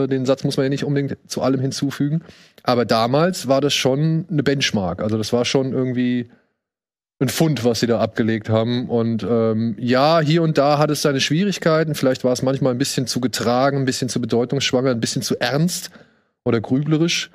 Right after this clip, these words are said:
Kann man alles irgendwie der ganzen Serie attestieren. Aber nichtsdestotrotz muss man sagen, man hat vergleichsweise nicht, nicht wirklich was anderes gehabt. Oder beziehungsweise man hat selten sowas gehabt, was, naja, auch,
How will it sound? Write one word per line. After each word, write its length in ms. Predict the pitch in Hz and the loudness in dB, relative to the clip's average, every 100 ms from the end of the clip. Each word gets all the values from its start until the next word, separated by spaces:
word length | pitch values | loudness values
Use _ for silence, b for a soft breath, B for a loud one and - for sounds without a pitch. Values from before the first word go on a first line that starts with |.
| b _ | b _
Kann 140 | - | -2
man 140 | 131 127 | 0 2
alles 260 | 127 139 143 | 0 0 0
irgendwie 420 | 135 127 131 120 | 0 0 0 0
der 320 | 120 120 117 | 0 0 0
ganzen 300 | 120 120 127 | 0 -2 -2
Serie 280 | 117 120 120 | 0 0 0
attestieren. 560 | 117 113 - 127 143 156 | -2 -4 -2 0 0 0
Aber 340 | 113 117 123 120 | 0 2 2 0
nichtsdestotrotz 760 | 123 117 123 - 117 131 151 | 0 -2 -2 -2 -2 -2 0
muss 120 | 143 139 | -2 0
man 140 | 143 | 2
sagen, 340 | 131 139 147 156 B B B - | 2 2 0 -4 B B B -2
man 120 | 139 | 0
hat 120 | 123 | 2
vergleichsweise 600 | - 107 104 - 120 120 | 0 0 0 0 0 0
nicht, 400 | 123 - - - - | -4 -6 -10 -16 -10
nicht 180 | 120 117 | -6 -2
wirklich 220 | 123 - | -2 -2
was 120 | 131 - | -2 0
anderes 300 | 127 131 - | -2 -2 0
gehabt. 320 | 135 202 - | -2 -2 -4
Oder 120 | 117 | -4
beziehungsweise 380 | 110 131 123 117 | -2 -2 0 0
man 100 | 117 | 0
hat 240 | 110 - - - | 0 -4 -10 -8
selten 380 | - 127 135 | -2 0 0
sowas 300 | 127 135 131 | 0 2 2
gehabt, 320 | - 120 139 B B B B | 0 0 0 B B B B
was, 340 | 127 123 - b b b b _ _ _ _ _ _ _ - | 0 0 -2 b b b b _ _ _ _ _ _ _ -2
naja, 340 | 127 185 131 | 2 2 2
auch, 340 | 131 120 120 | 2 0 -4